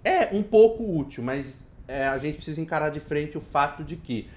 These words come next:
principalmente as altas lideranças, não mudam seus comportamentos com treinamentos corporativos. E ao longo dessa live a gente vai falar por que que isso não é culpa dos líderes não se desenvolverem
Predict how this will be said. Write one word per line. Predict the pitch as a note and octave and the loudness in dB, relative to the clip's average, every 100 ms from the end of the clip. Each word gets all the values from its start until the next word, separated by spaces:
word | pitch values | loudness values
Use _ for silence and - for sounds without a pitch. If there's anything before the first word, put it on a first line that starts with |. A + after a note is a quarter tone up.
| - - - - - | -18 -18 -20 -20 4
principalmente | G3+ A#3 B3+ A#3+ G#3+ F#3 E3+ F#3+ G#3 G3 | 6 6 4 0 4 4 4 -2 -2 -4
as | E3 | 2
altas | D#3 D3+ D#3 | 2 2 0
lideranças, | C#3+ C#3+ C3+ B2+ C3 D#3 - D#3+ - - | -6 -6 -2 -2 -2 -6 -8 -12 -12 -10
não | C#3+ D3+ E3 G3+ | -4 2 4 4
mudam | F3 D#3 D#3 D3+ | 2 0 0 -4
seus | D3+ C#3 C3+ | -6 -8 -6
comportamentos | C#3 B2+ C3+ C3+ D3 A#2 A#2+ - - - - - | -10 -8 -8 -8 -8 -8 -8 -14 -18 -18 -18 -4
com | C3 C3+ | 0 0
treinamentos | C3+ C3 C3+ C3+ A2 A2 | 0 -2 -2 -6 -8 -10
corporativos. | - A#2+ - A#2+ C3 - F#2+ G2+ G#2 | -8 -8 -4 -6 -6 -10 -12 -8 -4
E | A2 | -4
ao | A2+ A2+ | -2 -4
longo | A2 A2 | -4 -6
dessa | A#2 - C3 | -8 -6 -2
live | A2+ A#2 B2 | 0 -2 -6
a | |
gente | C3 C#3+ | -10 -10
vai | C#3 | -8
falar | D3 C3 | -4 -4
por | B2+ C#3 | -4 -10
que | - B2+ | -10 -10
que | - | -10
isso | B2 D3 | -12 -10
não | C3 C#3+ G3 | -8 -6 -6
é | |
culpa | G#3 D3 C#3+ C#3 - - - - - | -6 -8 -6 -8 -10 -16 -20 -20 -16
dos | A#2 B2+ C#3 B2+ | -2 0 0 -2
líderes | A#2 A#2 A#2+ B2+ - C#3 | -2 -2 -4 -8 -12 -6
não | C3 A#2+ | -4 -4
se | - B2 | -6 -14
desenvolverem | A2+ B2+ C3 C3+ A2+ G#2+ A#2 | -10 -8 -6 -6 -4 -4 -8